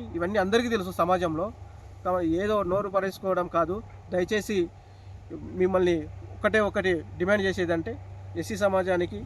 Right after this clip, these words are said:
మరియు మా సోదరుడైనటువంటి సాయి కిరణ్ గారికి ఎంబడే మీకు క్షమాపణ చెప్పి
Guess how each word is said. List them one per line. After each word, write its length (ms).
మరియు 240
మా 100
సోదరుడైనటువంటి 800
సాయి 180
కిరణ్ 280
గారికి 280
ఎంబడే 260
మీకు 200
క్షమాపణ 360
చెప్పి 340